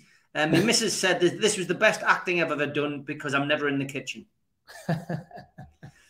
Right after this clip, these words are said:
Speaker 1: So there we go, a little trip down memory lane with my acting career, uh, which is still ongoing, thankfully. Um, a quick one as well, for those of you who used to tune in for true crime on this channel,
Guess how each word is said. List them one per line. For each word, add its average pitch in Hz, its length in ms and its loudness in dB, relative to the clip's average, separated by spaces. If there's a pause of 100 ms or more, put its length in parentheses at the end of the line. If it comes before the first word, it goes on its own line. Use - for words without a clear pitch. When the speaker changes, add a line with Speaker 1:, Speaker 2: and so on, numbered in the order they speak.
(100)
Speaker 1:
So - 80 -6
there 202 180 12
we 202 80 8
go, 196 320 8
a 170 60 -2
little 185 280 4
trip 196 360 -2
down 196 200 2
memory 175 340 2
lane 170 100 2
with 151 140 -4
my 165 160 2
acting 175 400 0
career, 156 520 -2
uh, 139 140 -8
which 135 220 -8
is 131 60 -12
still 143 260 -8
ongoing, 135 540 -6
thankfully. 147 580 -6 (320)
Um, 196 340 6 (300)
a - 40 -10
quick 285 280 -2
one 233 180 2
as 175 100 2
well, 202 220 2
for 165 140 -2
those 202 220 0
of 196 100 -4
you 196 80 2
who 180 200 2
used 196 220 -6
to - 80 -18
tune 196 260 -4
in 165 140 0
for 165 80 -12
true 156 320 -4
crime 147 320 -4
on 127 140 -4
this 120 180 -6
channel, 117 320 -6